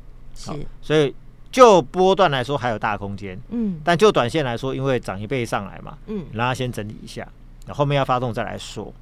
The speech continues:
Speaker 1: 嗯哼。
Speaker 2: 好，那反倒是勤诚部分最近开始做一个落后的补涨。
Speaker 1: 嗯。
Speaker 2: 因为人家银邦这一波拉回修正相对少嘛。
Speaker 1: 对。
Speaker 2: 那勤诚是从二四八打到一八八，一下子也跌六十块钱下去。
Speaker 1: 嗯。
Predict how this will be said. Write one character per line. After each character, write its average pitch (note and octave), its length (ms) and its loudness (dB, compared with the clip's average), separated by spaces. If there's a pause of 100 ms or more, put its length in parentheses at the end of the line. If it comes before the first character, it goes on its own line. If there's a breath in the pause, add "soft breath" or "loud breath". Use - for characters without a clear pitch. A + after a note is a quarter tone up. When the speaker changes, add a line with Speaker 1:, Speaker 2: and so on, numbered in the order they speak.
Speaker 1:
嗯 F#3+ 340 -6
哼。 - 20 -10
Speaker 2:
好， G#2+ 120 -6
那 E3+ 120 4
反 D3+ 180 4
倒 F3+ 120 4
是 F#3 120 0
勤 D3 200 -4
诚 C#3+ 180 -2
部 D#3+ 120 -2
分 D#3 160 0
最 D#3 120 -2
近 D3 120 -6
开 C#3 180 -2
始 A#2+ 100 -8
做 B2+ 220 -4
一 C3 60 -4
个 A2 340 -4
落 C#3 140 -2
后 B2+ 120 0
的 G2+ 80 -4
补 F#2 220 -12
涨。 G2 180 -10 (200)
Speaker 1:
嗯。 G3+ 340 -10 (100)
Speaker 2:
因 E3 140 0
为 F#3+ 100 8
人 D3+ 160 2
家 E3 260 4
银 C#3 280 -6
邦 D3+ 200 2
这 C#3+ 160 -4
一 C#3+ 60 -2
波 C#3 280 -2
拉 C#3 200 0
回 A2+ 160 -4
修 A#2 160 -8
正 A#2+ 140 -4
相 A2 180 -8
对 A2 140 -6
少 - 400 -10
嘛。 E3 80 -14 (100)
Speaker 1:
对。 F3 260 -10 (220)
Speaker 2:
那 D#3 120 2
勤 C#3+ 220 -2
诚 C3+ 180 0
是 D#3 100 -6
从 B2+ 260 -2
二 D3+ 300 0
四 C3 360 -6
八 B2+ 260 2
打 F#2+ 220 -6
到 A#2+ 200 0
一 A#2+ 140 -6
八 A2 240 0
八， G#2+ 320 -2
一 C3+ 100 -10
下 C#3+ 160 2
子 A#2 140 -4
也 G#2 80 -8
跌 G2+ 180 -10
六 B2+ 160 -2
十 - 120 -10
块 A2+ 180 -4
钱 G#2 180 -14
下 G#2 180 -8
去。 - 200 -16
Speaker 1:
嗯。 - 60 -18